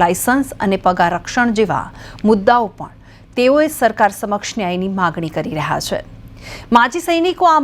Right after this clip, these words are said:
મામલે મુખ્યમંત્રીને પણ મળી ચૂક્યા છે, પરંતુ તેમની સમસ્યાનું કોઈ નિરાકરણ આવ્યું નથી. ત્યારે આ મામલે માજી સૈનિકો દ્વારા આજે અમદાવાદ એરપોર્ટ વિસ્તારમાં રેલી કાઢવામાં આવી.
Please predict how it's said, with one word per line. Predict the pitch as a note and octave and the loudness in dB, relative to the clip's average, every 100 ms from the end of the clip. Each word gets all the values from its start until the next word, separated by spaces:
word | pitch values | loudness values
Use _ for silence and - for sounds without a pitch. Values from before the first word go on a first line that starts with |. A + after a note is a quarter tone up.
| C4+ | 2
મામલે | B3+ C4 D4+ C4+ | 0 -2 -2 -4
મુખ્યમંત્રીને | - A#3 A3 G#3 G#3 G#3+ G#3 | -4 -4 -2 -2 -2 -4 0
પણ | C4 A#3+ | 0 2
મળી | F3+ - | 0 -4
ચૂક્યા | - C#3+ C#3+ - | -8 -6 -6 -8
છે, | - - - - - - | -12 -16 -20 -20 -20 0
પરંતુ | A3 G#3+ A#3+ A3+ | 2 2 0 0
તેમની | A3+ A3+ A3+ | 2 0 0
સમસ્યાનું | B3 A3+ A3 - A#3+ A3+ A3+ | -2 -2 -4 0 2 2 0
કોઈ | A3 G#3 | 0 0
નિરાકરણ | G3+ G3 F#3 G#3 G3 G3 | 4 2 2 0 0 -2
આવ્યું | F#3 G#3 G3+ | -2 -4 -4
નથી. | F#3+ A3+ - - - - | -6 -10 -12 -20 -20 -4
ત્યારે | F#3+ F#3 | 0 4
આ | F#3 F3+ | 4 4
મામલે | F#3+ G#3 A3 B3 | 2 2 0 0
માજી | G#3 G3 A3 | -2 -2 -4
સૈનિકો | A#3+ A3 G#3+ A#3+ G#3 | -4 -6 0 0 2
દ્વારા | G#3 G3+ F#3 | 2 4 2
આજે | F#3 G#3 | 0 -2
અમદાવાદ | F#3+ F3+ F3 G#3 A#3 - G#3 | 0 0 4 4 2 -2 -6
એરપોર્ટ | G3+ G#3+ A3+ G#3+ | -4 -6 -6 -6
વિસ્તારમાં | G3+ - A3 A3 F3 - - - - - G#3 | -8 -2 0 0 -2 -10 -12 -20 -20 -4 0
રેલી | B3 A#3+ B3 | 2 0 2
કાઢવામાં | A3+ F#3+ F#3 E3 D3+ | 2 2 -2 -4 -10
આવી. | E3 | -10